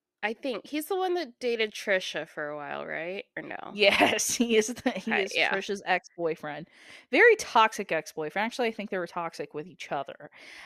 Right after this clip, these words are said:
Speaker 2: Um,
Speaker 1: Yeah.
Speaker 2: yeah, he's, like, David Dobrik's homeboy. David Dobrik's
Speaker 1: Oh.
Speaker 2: broke homeboy, let me just say that.
Speaker 1: <laughs>
Speaker 2: And, um, <sighs> yeah, they've,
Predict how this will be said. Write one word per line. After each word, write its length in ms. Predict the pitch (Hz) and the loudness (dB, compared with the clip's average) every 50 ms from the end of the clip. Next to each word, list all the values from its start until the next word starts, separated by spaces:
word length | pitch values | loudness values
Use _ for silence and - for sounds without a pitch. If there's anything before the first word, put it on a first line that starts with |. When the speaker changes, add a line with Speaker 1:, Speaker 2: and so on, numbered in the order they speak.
| - - - | -18 -10 -4
Speaker 2:
Um, 480 | 190 190 180 175 170 160 156 156 151 147 | -2 0 0 0 0 -2 -2 -6 -8 -14
Speaker 1:
Yeah. 400 | - - - _ - 220 214 185 | -14 -16 -16 _ -4 0 2 2
Speaker 2:
yeah, 40 | 170 | 2
he's, 200 | 214 233 233 226 | 0 -2 -2 -2
like, 180 | 262 254 - | -2 -2 0
David 320 | - 208 208 214 208 214 196 | 0 2 2 2 0 0 0
Dobrik's 420 | 196 190 196 190 196 190 - - | 2 0 2 2 -2 -2 -4 -6
homeboy. 800 | - - 196 180 180 185 180 185 180 185 180 180 180 180 185 - | -4 -2 0 0 0 -2 -2 0 2 2 4 4 2 2 0 0
David 240 | 202 226 247 247 240 | 2 2 2 4 6
Dobrik's 340 | 247 247 226 220 202 - - - | 6 6 6 4 0 -2 -4 -8
Speaker 1:
Oh. 60 | 175 | 0
Speaker 2:
broke 280 | 180 190 185 180 175 - | 4 6 6 6 4 2
homeboy, 480 | - 170 156 156 156 151 151 151 151 156 | -2 -2 -2 0 0 0 0 0 0 0
let 100 | 165 175 | -2 -4
me 60 | 175 | -6
just 180 | 165 170 - - | -8 -8 -6 -4
say 180 | - 160 160 156 | -4 -2 -2 -2
that. 360 | 156 151 147 139 139 143 - _ _ - - - - - - | -4 -4 -4 -4 -6 -6 -8 _ _ -20 -20 -20 -20 -16 -10
Speaker 1:
<laughs> 220 | - - - - - | -10 -10 -8 -4 -2
Speaker 2:
And, 540 | 185 180 180 170 170 170 170 175 175 175 | 0 2 2 2 2 0 -2 -6 -6 -4
um, 500 | 170 160 160 160 160 151 147 151 151 156 _ - - - _ - - _ _ _ _ 214 _ _ _ _ - - _ _ - - | -2 0 0 0 -2 -4 -6 -8 -10 -16 _ -20 -20 -20 _ -20 -20 _ _ _ _ -20 _ _ _ _ -20 -20 _ _ -20 -16
<sighs> 600 | - - - - - - - - - - - - | -14 -12 -12 -12 -14 -16 -18 -20 -20 -20 -20 -14
yeah, 440 | 190 190 190 170 165 156 143 139 147 | -8 -4 -2 0 0 0 -2 -4 -4
they've, 280 | 180 202 233 277 - | -2 -2 -2 -2 -4